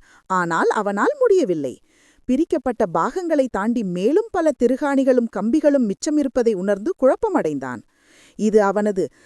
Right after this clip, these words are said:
சாதனையின் உச்சமாக இருக்க, அப்போது எதிர்பாராத விதமாக அம்மா அறைக்குள் நுழைந்தாள்.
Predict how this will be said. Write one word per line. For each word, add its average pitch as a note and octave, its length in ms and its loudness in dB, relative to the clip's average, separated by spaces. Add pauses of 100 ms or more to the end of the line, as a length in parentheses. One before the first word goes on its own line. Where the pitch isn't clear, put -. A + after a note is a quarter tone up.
(220)
சாதனையின் F4+ 880 -2
உச்சமாக D#4+ 560 -2
இருக்க, A#3 500 0 (360)
அப்போது A3 480 2
எதிர்பாராத F#4 680 2
விதமாக B3+ 480 0
அம்மா A3 380 0
அறைக்குள் C4+ 500 0
நுழைந்தாள். D#3 520 -2